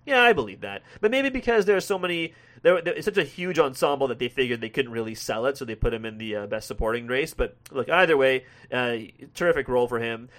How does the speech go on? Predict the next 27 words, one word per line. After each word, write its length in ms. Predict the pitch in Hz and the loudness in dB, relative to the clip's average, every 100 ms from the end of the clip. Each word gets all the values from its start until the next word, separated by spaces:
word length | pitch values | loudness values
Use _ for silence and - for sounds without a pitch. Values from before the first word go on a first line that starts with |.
| _ | _
Frank 220 | 208 220 | 2 4
Langella 540 | 214 185 160 165 175 | 2 4 4 6 4
as 240 | 156 143 123 | 2 0 2
the, 220 | 135 131 123 | 2 2 0
as 100 | 113 | -2
Judge 320 | 151 156 117 | 0 0 -2
Julius 400 | 131 156 139 123 | -4 -2 -4 -4
Hoffman, 600 | - 131 135 117 107 107 | -4 -4 -6 -8 -8 -8
the, 260 | 113 113 113 | -10 -10 -10
the 280 | 113 110 107 _ _ - | -8 -6 -8 _ _ 0
prejudiced 600 | - 190 180 165 143 139 | 4 4 2 -4 -8 -4
judge 380 | 139 139 139 - | 2 2 2 -2
who 100 | 131 | -12
clearly, 580 | - 170 151 147 127 - - | -6 -2 -2 -4 -8 -12 -14
you 60 | 120 | -12
know, 80 | 101 | -6
hates 260 | - 151 | -4 -4
black 320 | - 135 135 135 | -4 -2 -2 -4
people 300 | 135 131 120 | -4 -2 -2
and 100 | 113 | -4
hates 180 | 139 | -6
minorities, 680 | 131 117 127 127 123 123 117 | -6 -4 0 0 -2 -4 -4
and 240 | 117 110 - _ _ _ _ _ _ | -6 -8 -16 _ _ _ _ _ _
basically 420 | - 214 247 240 233 | 4 4 4 2 2
is 100 | 190 | 4
a 40 | |
representation 840 | 175 175 156 151 160 151 160 151 | 2 2 0 -2 -4 -6 -6 -8